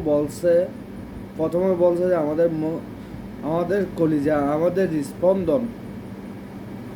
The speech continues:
মক্কা মদিনাকে নিয়ে কথা বলছিল। এখন কি আলেম, আলেমদেরকে নিয়ে কি দাড়ি মোছ নিয়ে কথা বলতেছে, দাড়ি নিয়ে কথা বলতেছে। আসলে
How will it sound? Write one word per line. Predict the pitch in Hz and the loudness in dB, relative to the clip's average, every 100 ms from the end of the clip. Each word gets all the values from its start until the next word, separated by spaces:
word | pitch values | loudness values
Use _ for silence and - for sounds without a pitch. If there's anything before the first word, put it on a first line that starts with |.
| - 165 165 175 170 | -6 -2 0 0 0
মক্কা | 165 - 170 | 0 0 2
মদিনাকে | 170 160 156 160 175 185 | 2 2 2 0 0 0
নিয়ে | 196 202 233 - - - - - - - - - - - | 2 2 0 -4 -10 -12 -12 -12 -14 -12 -12 -12 -12 -4
কথা | 165 170 170 | 2 4 4
বলছিল। | 156 135 135 120 - - - - | 2 0 -2 -4 -6 -12 -12 -8
এখন | 143 180 202 | -4 -2 -2
কি | 165 127 - - - - - | 0 -2 -2 -10 -12 -10 -2
আলেম, | 143 147 147 143 - - - - - - | 2 2 2 -2 -6 -12 -12 -12 -12 -4
আলেমদেরকে | 143 165 165 165 190 190 196 | 2 2 2 2 2 2 2
নিয়ে | 185 190 190 | 2 2 2
কি | 180 120 107 - 131 | 0 -2 -2 -8 -2
দাড়ি | 151 165 | 2 2
মোছ | 175 170 - | 2 0 -2
নিয়ে | 165 165 151 | -2 -2 0
কথা | 135 131 | 0 0
বলতেছে, | 127 123 113 117 101 - - 131 | 0 -2 -4 -8 -8 -10 -6 0
দাড়ি | 147 156 | 2 2
নিয়ে | 156 160 143 | 2 0 0
কথা | 139 135 | 0 0
বলতেছে। | 135 123 127 120 113 - - - - - - - - - - - - - - - - - - - - - - - | 0 -2 -4 -6 -10 -10 -12 -12 -12 -12 -10 -10 -10 -10 -10 -10 -8 -8 -10 -10 -8 -10 -8 -8 -8 -8 -8 -4
আসলে | 139 165 170 175 175 170 | 0 2 4 4 4 0